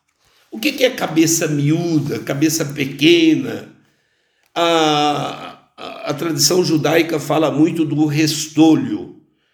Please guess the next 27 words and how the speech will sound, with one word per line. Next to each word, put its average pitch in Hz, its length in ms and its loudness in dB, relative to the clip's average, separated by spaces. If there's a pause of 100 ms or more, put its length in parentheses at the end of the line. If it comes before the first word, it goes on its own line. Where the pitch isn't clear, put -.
(180)
O 359 100 -20
que 330 120 -6
que - 100 -2
é 262 60 6
o 196 100 4
restolho? - 1000 -4 (540)
Restolho 285 1040 0 (240)
é 254 140 0
aquilo 262 520 -2
que 262 140 -6
não 247 180 0
serve, 160 720 -2 (920)
é, 202 320 2
é 220 60 4
queimado, 208 920 -2
é, 202 400 -2
é 214 80 2
o 208 100 2
fruto 269 640 0
desprezado, 185 1000 -2
porque 165 360 -6
ele, 196 400 -2
ele, 185 460 -2 (160)
ele 185 240 -2
tá - 160 -2
com, 214 560 -4
comprometido. 226 920 0